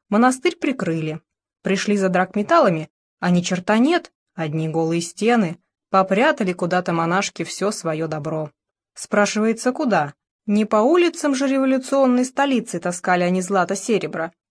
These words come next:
Здесь оно где-то родимое — чувствовал капитан, присматриваясь к келейному корпусу, где раньше была тюрьма, а теперь склад учебных пособий. Или здесь. Это он думал уже про обветшавшую церковь, что стояла на крепком, глубоко осевшем фундаменте.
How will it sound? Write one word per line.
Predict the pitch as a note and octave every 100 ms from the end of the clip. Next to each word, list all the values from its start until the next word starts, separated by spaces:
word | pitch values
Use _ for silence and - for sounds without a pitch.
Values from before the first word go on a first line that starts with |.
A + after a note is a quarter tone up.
| -
Здесь | F#3+ F3 F#3+ D#4 D#4+ D4+
оно | C#4+ C#4
где-то | A3+ G3+ C#4+ C#4+ C4
родимое — | B3+ A3 C4 C4+ F3+ D#3+ D3+ _ _ -
чувствовал | - G#3 - F#3 F3
капитан, | F3 F3 F3 G3 B3 B3+
присматриваясь | A#3+ G#3 F#3+ G3 A3+ G#3 G#3 G#3
к | - -
келейному | - G3 G3+ G#3 G3 F#3+
корпусу, | G3 B3 B3+ F3+ -
где | D#3 F3
раньше | F3+ F#3 F#3+
была | G3 G3+
тюрьма, | G3 A#3 A#3 F3 D3 _ _
а | -
теперь | F3 F3+ F3+
склад | - - F#3 A3+ A3
учебных | - F3+ E3+ F3
пособий. | - F3+ - E3+ D3+ C#3 _ _ _ _
Или | F3+ G3+ C4+
здесь. | F#3 F3+ D#3+ C#3+ - _ _ _
Это | - A#3 D4 D4+
он | D4+ C4
думал | G#3 C4+ C4+
уже | B3+ G#3+ B3+
про | B3+ A#3
обветшавшую | A3 A#3 - A#3 A#3 - C4
церковь, | C4 C#4 A3 F3 D#3+
что | - -
стояла | F3 - F3 E3+
на | E3+ D#3+
крепком, | F#3 G#3+ C4+ - G#3+
глубоко | F#3 E3+ E3 A3
осевшем | C#4+ G3+ F#3+ F3+ - F3+
фундаменте. | F3 F3 E3 E3+ D#3+ D#3+ - -